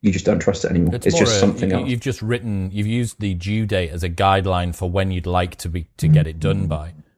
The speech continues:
Speaker 1: Yeah, it's just you saying, "I should probably do this soon,"
Speaker 2: Yeah,
Speaker 1: but
Speaker 2: which
Speaker 1: it
Speaker 2: is
Speaker 1: didn't have to be done three weeks ago, so there's no point in using it. Like, that's not what a due date is for.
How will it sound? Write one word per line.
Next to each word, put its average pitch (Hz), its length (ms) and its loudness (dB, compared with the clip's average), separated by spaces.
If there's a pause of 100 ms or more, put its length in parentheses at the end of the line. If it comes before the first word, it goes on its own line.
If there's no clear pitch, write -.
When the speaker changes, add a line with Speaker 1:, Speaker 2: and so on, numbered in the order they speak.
(140)
Speaker 1:
Yeah, 135 340 4
it's 113 160 0
just 131 180 0
you 123 120 4
saying, 101 480 2
"I 101 100 -2
should 101 160 -6
probably 107 260 -2
do 98 140 2
this 87 200 -2
soon," 87 400 0
Speaker 2:
Yeah, - 100 -16 (180)
Speaker 1:
but 98 80 -2
Speaker 2:
which - 80 4
Speaker 1:
it 95 80 2
Speaker 2:
is 95 40 -4
Speaker 1:
didn't 104 180 2
have 95 240 -4
to 110 60 -2
be 98 120 -2
done 92 180 2
three 92 220 0
weeks 95 180 -2
ago, 85 240 0
so 87 140 -2
there's 95 160 0
no 95 160 6
point 92 240 0
in 87 80 2
using 92 280 2
it. 87 280 -2
Like, 92 160 2
that's 101 200 2
not 98 140 4
what 90 100 2
a 98 40 -2
due 95 280 -2
date 90 300 0
is 87 100 -2
for. 87 320 -2